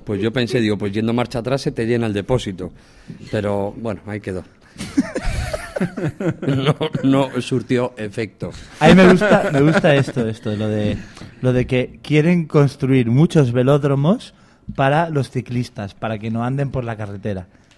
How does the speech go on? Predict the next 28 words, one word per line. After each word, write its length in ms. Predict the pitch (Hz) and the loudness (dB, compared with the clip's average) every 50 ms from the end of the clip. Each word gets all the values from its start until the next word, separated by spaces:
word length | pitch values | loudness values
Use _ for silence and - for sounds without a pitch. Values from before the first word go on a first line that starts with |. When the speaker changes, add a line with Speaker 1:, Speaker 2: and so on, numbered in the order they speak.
| _ _ _ | _ _ _
Speaker 1:
Sí, 180 | _ - - 95 80 - - - - - - - | _ -14 -12 -12 -10 -10 -12 -14 -14 -16 -14 -6
porque 240 | - 143 143 - 156 | -4 -2 0 2 4
les 120 | 156 156 147 | 4 6 6
molestan, 520 | 135 127 117 113 107 - 480 - 90 82 - 196 | 4 4 2 2 0 0 -2 -4 -4 -6 -8 -8
les 160 | - 208 190 139 | -4 -4 -2 -2
molestan. 380 | - 87 85 80 - - - | -2 -2 -4 -6 -6 -6 -4
Speaker 2:
<laughs> 40 | - | -4
Esto 260 | 160 151 - - 160 | -4 -4 -2 -4 -4
viene, 360 | 123 117 127 131 113 104 95 87 | -2 -2 -2 -2 -2 -4 -6 -8
de 60 | 90 | -8
verdad. 240 | 92 101 101 101 135 | -8 -8 -4 -4 -2
Speaker 1:
Aquí 140 | 127 - 196 | 2 4 4
detrás 260 | 208 185 175 180 185 165 | 4 6 6 4 4 6
yo 100 | 151 135 | 6 6
creo 140 | 147 151 | 6 6
que 60 | 131 131 | 4 4
hay 80 | 123 | 2
un 80 | 120 117 | 2 2
grupo 220 | 120 123 107 120 107 | 0 0 2 2 2
de 160 | 104 107 98 | 2 0 0
tuning, 520 | - 117 117 117 120 120 123 135 - 185 - | 0 0 0 0 0 0 0 -2 -4 -4 -2
¿eh? 220 | 113 120 127 135 - - - | 0 0 0 -2 -4 -8 -6
Pero 160 | 120 110 107 | -4 -2 0
vamos, 360 | 110 113 110 98 92 90 - | 0 0 -2 -2 -4 -6 -6
de 120 | - 104 107 | -4 -2 -2
Speaker 2:
Totalmente. 340 | 113 110 104 101 101 113 | 0 0 0 0 0 0
Speaker 1:
canteo, 180 | 101 87 87 95 | 0 0 -2 -4
¿eh? 60 | 107 | -4